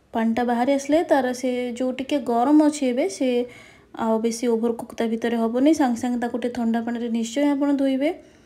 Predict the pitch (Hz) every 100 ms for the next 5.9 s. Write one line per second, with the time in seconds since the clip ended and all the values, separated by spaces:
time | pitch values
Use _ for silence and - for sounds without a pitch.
0 | - - - 269 262 269 294 302 285 269
1 | 269 285 285 254 240 262 - 311 247 233
2 | 226 277 269 285 269 247 247 285 320 254
3 | 220 220 220 226 - 254 240 240 240 214
4 | 220 233 285 269 269 277 302 - - -
5 | 233 226 220 240 302 269 262 240